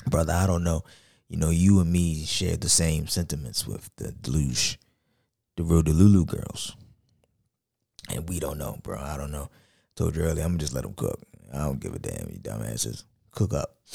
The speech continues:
All right. His next one was, why is soc-, why social media isn't real? I've been saying this since nineteen ninety-nine, two thousand,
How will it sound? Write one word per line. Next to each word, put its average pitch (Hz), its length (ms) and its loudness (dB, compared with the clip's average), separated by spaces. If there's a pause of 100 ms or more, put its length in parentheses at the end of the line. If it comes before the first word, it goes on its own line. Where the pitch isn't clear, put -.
(760)
All 73 60 -2
right. 53 220 -6 (1120)
His 95 240 -2
next 95 360 0
one 73 200 -4
was, 62 720 -2 (1400)
why 90 220 2
is 113 240 -2
soc-, 98 420 -4 (140)
why 101 240 2
social 120 560 2
media 87 640 0 (300)
isn't - 480 -2 (120)
real? 50 540 -8 (1400)
I've - 60 -2
been 113 80 6
saying 95 320 4
this 87 160 0
since 82 180 -2
nineteen 82 520 0
ninety-nine, 78 520 -2
two 80 160 -2
thousand, 80 480 -4